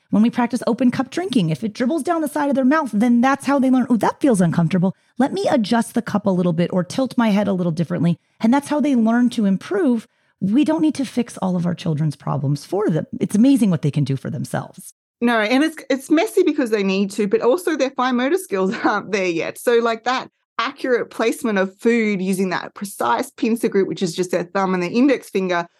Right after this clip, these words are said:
Speaker 2: and then popping it into their mouth so there's no mess. That's not gonna happen for well past a year. Like, at twelve months, they can develop that ability to have that really precise placement of, like, a piece of food into a,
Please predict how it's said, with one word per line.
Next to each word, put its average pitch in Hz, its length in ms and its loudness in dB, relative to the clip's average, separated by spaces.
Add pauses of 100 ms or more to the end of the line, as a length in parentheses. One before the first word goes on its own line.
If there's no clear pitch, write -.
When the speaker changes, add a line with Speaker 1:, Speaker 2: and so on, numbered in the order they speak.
(140)
Speaker 2:
and 208 140 0
then 220 160 0
popping 285 480 -2
it 202 100 -6
into 208 220 -4
their 196 120 -2
mouth 190 220 0
so 196 100 -14
there's 190 200 2
no 196 280 4
mess. - 640 -2 (280)
That's 277 320 0
not 330 160 0
gonna 262 120 0
happen 220 600 -4 (160)
for 214 180 2
well 226 260 2
past 240 340 -4
a 185 40 -2
year. 185 460 -2
Like, 196 240 -2
at 170 180 -2
twelve 262 240 0
months, 233 280 -2
they 185 120 -2
can 180 180 -2
develop 170 340 -2
that 156 160 -4
ability 170 440 0
to 180 120 -6
have 170 180 -4
that 160 220 -6 (320)
really 208 340 2
precise 185 460 -4
placement 170 580 -6
of, 165 400 -4 (320)
like, 165 240 -4
a 185 40 -6
piece 190 300 -6
of 175 80 -8
food 175 260 0
into 180 380 -2
a, 147 180 -4